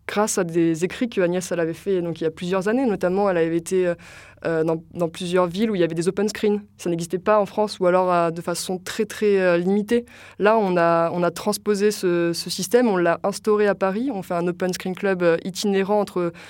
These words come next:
entre une dizaine de salles parisiennes. Et donc, c'est simplement la transposition un peu de, des, des scènes ouvertes, donc, euh, du Jamel Comedy Club, euh, dans ce qui existe dans l'humour, dans la chanson, mais qui n'existait pas dans une salle de cinéma,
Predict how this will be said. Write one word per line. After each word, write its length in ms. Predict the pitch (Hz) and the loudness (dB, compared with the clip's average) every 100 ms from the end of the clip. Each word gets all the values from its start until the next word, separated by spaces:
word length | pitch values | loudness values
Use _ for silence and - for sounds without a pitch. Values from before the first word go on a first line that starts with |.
| - - | -20 -10
entre 240 | - 175 196 | -6 -4 -2
une 80 | 180 | -2
dizaine 360 | 196 196 208 | 2 2 4
de 80 | 190 | 2
salles 220 | 185 196 | 2 0
parisiennes. 520 | 196 185 185 202 269 262 - - - - | 0 -2 0 2 0 -2 -10 -20 -12 -4
Et 100 | 175 | -2
donc, 200 | 180 175 | -2 -2
c'est 120 | - | -4
simplement 400 | 190 185 196 202 | -2 0 0 2
la 100 | 170 | 0
transposition 800 | - 208 - 202 196 190 220 208 | -2 -6 -4 -4 -4 -2 0 2
un 80 | |
peu 200 | 180 196 | 0 -4
de, 360 | 185 170 165 165 | -2 -2 0 -2
des, 500 | 160 170 160 160 160 160 - | 0 0 2 0 -2 -4 -6
des 140 | 175 | -4
scènes 220 | 170 185 | -2 0
ouvertes, 420 | 196 214 233 - 202 | 2 4 2 0 -2
donc, 320 | 175 175 170 | 0 -2 -2
euh, 300 | 175 170 170 | 0 0 -2
du 120 | 160 | -2
Jamel 280 | 165 175 180 | -2 -2 -2
Comedy 340 | 180 175 170 | -4 -6 -6
Club, 340 | 175 196 196 180 | -6 -2 -2 0
euh, 80 | 170 | -2
dans 100 | 170 | -2
ce 100 | 170 | -6
qui 120 | 180 | -8
existe 180 | 170 170 | -4 0
dans 80 | |
l'humour, 480 | 165 175 196 214 214 | 0 0 0 0 0
dans 80 | 180 | 0
la 100 | 160 | -2
chanson, 300 | 170 185 233 | -2 -2 0
mais 80 | 208 | 0
qui 140 | - | 0
n'existait 340 | 180 170 170 180 | -2 -4 -6 -6
pas 240 | - 208 | 0 0
dans 120 | 190 | 0
une 120 | 170 | -2
salle 220 | 170 190 180 | -4 -4 -6
de 80 | |
cinéma, 420 | 180 190 180 214 | -4 -4 -2 -2